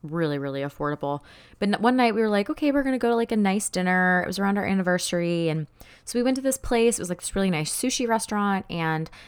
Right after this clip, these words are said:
Matt's not huge into sushi, but he really likes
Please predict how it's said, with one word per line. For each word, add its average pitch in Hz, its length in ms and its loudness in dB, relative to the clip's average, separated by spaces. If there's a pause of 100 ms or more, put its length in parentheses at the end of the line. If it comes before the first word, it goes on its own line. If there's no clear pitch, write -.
(120)
Matt's 214 260 4
not 320 240 -2 (180)
huge 196 300 -4
into 180 160 -4
sushi, 180 480 -4
but 185 120 -2
he 175 160 -6
really 165 280 2
likes 156 440 -4